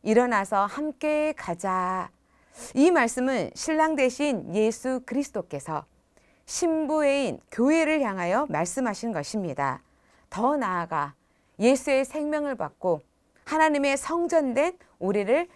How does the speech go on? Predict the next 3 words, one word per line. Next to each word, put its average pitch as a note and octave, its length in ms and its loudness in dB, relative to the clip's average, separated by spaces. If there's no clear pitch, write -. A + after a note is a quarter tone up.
말씀하시기도 F3 1000 -4
합니다. G3 600 -4
하나님은 D4+ 720 2